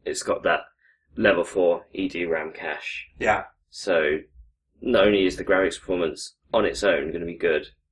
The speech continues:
Speaker 1: the fact that you can put it into a dock and have Titan level performance.
Speaker 2: Yeah. So the one drawback, of course, is right now, at least, the display on the laptop is shut off. <laughs>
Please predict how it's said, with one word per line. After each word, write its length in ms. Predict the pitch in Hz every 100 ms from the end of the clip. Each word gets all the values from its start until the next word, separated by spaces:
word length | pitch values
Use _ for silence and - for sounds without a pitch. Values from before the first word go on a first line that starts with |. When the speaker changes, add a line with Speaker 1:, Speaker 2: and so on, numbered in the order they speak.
| _ _ _ _
Speaker 1:
the 60 | -
fact 140 | 101
that 60 | 87
you 60 |
can 100 | 90
put 120 | 92
it 80 | 85
into 220 | 87 87
a 40 | 76
dock 340 | - 82 -
and 100 | 82
have 300 | 80 76 73 - _ _ _ _ _ -
Titan 400 | - 82 69 80
level 260 | 85 90
performance. 640 | 80 - 85 78 78 - -
Speaker 2:
Yeah. 140 | 101 - _ - -
So 160 | - 147
the 100 | 151
one 160 | 165
drawback, 540 | 156 147 151 120 117 -
of 120 | -
course, 300 | - 113 -
is 300 | 117 - - _ _ _ _
right 260 | 127 131 143
now, 280 | 143 135 127
at 80 |
least, 300 | 131 - -
the 60 | 120
display 360 | 110 - 131 131
on 140 | 127
the 60 | 117
laptop 520 | 120 127 139 139 139
is 60 | -
shut 260 | - 117
off. 360 | 117 120 - - -
<laughs> 0 | -